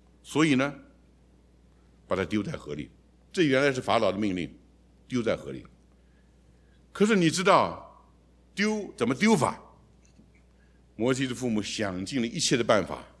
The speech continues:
找了一个蒲草箱。什么叫蒲草？其实就是类似芦苇啊。我们说蒲草，当时他们把它压扁了，可以做指头，就是这种蒲草。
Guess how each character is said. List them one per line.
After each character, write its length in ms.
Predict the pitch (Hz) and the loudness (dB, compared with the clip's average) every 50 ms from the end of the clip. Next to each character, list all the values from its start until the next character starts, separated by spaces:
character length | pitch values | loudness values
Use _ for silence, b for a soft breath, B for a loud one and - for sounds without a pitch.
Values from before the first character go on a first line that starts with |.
| _ _ - - | _ _ -10 -4
找 160 | - 95 95 | 0 0 0
了 80 | 104 | 2
一 40 | 117 | 0
个 60 | 110 | -2
蒲 160 | - - - 120 | -4 -4 -6 -6
草 220 | 107 101 80 85 | -4 -4 -4 -2
箱。 260 | 87 113 107 110 90 73 - b b b b b - | -2 -4 -4 -4 -8 -14 -20 b b b b b -8
什 120 | - 131 | -4 -2
么 80 | 151 170 | 0 2
叫 100 | 170 151 | 2 2
蒲 180 | - - 147 | 2 0 0
草？ 420 | 143 123 98 82 78 - - - - - | 0 0 0 -2 -2 -6 -10 -20 -20 -14
其 180 | - - 127 | -10 -8 -8
实 100 | 127 143 | -8 -8
就 140 | 135 135 123 | -8 -8 -8
是 100 | 117 110 - - - - | -8 -8 -12 -18 -18 -8
类 200 | - - 135 123 | -4 -2 -2 0
似 140 | - - 104 | -2 -4 -4
芦 180 | 92 104 123 | -2 0 0
苇 240 | 117 92 85 87 78 - - - | 2 0 0 -2 -4 -10 -18 -20
啊。 140 | - 76 76 | -16 -16 -12
我 140 | 73 80 - | -10 -8 -8
们 120 | 95 104 | -8 -6
说 160 | - 117 113 104 | -4 -4 -4 -4
蒲 280 | - - - 123 131 | -4 -6 -4 -2 -2
草， 300 | 120 110 85 73 67 B B B B B B B B B _ | 0 0 0 -2 -2 B B B B B B B B B _
当 240 | - 131 127 131 123 | 0 2 2 2 -2
时 300 | - - 107 110 113 110 | -4 -4 -4 -4 -4 -2
他 120 | 117 113 | -2 -2
们 140 | 110 110 107 | -2 -2 -2
把 100 | 104 101 | -2 0
它 80 | 101 107 | 0 0
压 200 | 117 123 117 113 | 0 0 0 0
扁 240 | 107 107 98 90 90 | 2 0 0 0 0
了， 100 | 95 92 | -2 -4
可 140 | - - 110 | -4 -4 -4
以 80 | 104 | -4
做 160 | 101 107 107 | -2 -2 -2
指 160 | - - 82 76 | -2 -2 -6 -6
头， 180 | - 85 87 | -4 -6 -4
就 120 | 95 127 120 | -2 -2 -2
是 40 | |
这 80 | 113 107 | -2 -2
种 120 | 101 90 | -2 -2
蒲 120 | 78 - 101 | -2 -4 -8
草。 220 | 90 - 58 - | -8 -8 -12 -14